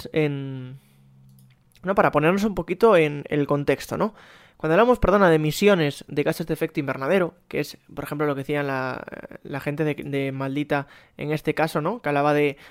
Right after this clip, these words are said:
emite un ochenta y dos por ciento menos de gases de efecto invernadero. Si hablamos del sector transporte,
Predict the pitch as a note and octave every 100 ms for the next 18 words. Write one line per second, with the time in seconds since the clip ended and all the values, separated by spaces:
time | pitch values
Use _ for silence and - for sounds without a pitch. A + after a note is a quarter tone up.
0 | - D#3 F3 F#3 E3+ D#3 D#3 D3 D#3+ D#3+
1 | D3+ D#3 D3 D#3 D3+ D3 C#3+ D3 C#3+ C3+
2 | D3 D3 C#3 C#3 G3+ - - - _ _
3 | - E3 G3+ B3+ B3 G#3+ F3+ - G3+ G3+
4 | D#3+ D3+ - A3+ F#3+ D#3+ F#3+